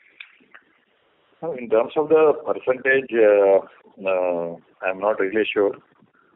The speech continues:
But, uh, as of now, most of our exports are deemed exports. Uh, that is, uh, we are supplying to the domestic E O Us, uh, which is again largely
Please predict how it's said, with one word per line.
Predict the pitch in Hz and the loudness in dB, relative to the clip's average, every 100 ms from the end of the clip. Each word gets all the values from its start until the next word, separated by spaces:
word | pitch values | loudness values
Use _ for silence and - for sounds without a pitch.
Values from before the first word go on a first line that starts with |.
| _ _ | _ _
But, | 101 107 - | -2 -2 0
uh, | 98 92 95 - 95 | 2 2 -2 -2 0
as | 107 | 2
of | 131 131 | 2 2
now, | 135 | -2
most | 160 113 117 | 0 0 2
of | 139 131 | 0 0
our | 135 | -2
exports | 101 - 113 110 - | -4 -6 -8 -8 -6
are | 123 104 | -10 -6
deemed | 101 107 101 | -8 -4 -4
exports. | - - 85 80 - - _ 104 | -6 -10 -16 -16 -20 -20 _ -12
Uh, | 90 87 85 85 82 - _ 92 | -8 -8 -8 -8 -10 -12 _ -8
that | 90 | -6
is, | 101 98 - | -6 -10 -8
uh, | 98 87 | -6 -4
we | 95 | -4
are | 92 | -4
supplying | - 95 101 104 | -4 -4 -4 -4
to | 104 101 | -8 -8
the | 104 98 92 87 85 85 - | -6 -8 -8 -8 -10 -12 -10
domestic | 98 101 - 117 104 | -8 -8 -10 -12 -8
E | 98 | -4
O | 101 | -2
Us, | 101 90 131 - _ _ _ _ _ _ _ _ _ _ _ - | -2 -4 -8 -10 _ _ _ _ _ _ _ _ _ _ _ -6
uh, | 95 95 | -2 -2
which | 92 | -4
is | 104 | -4
again | 101 92 107 104 | -2 0 -2 0
largely | 95 98 101 110 | 0 0 -4 -6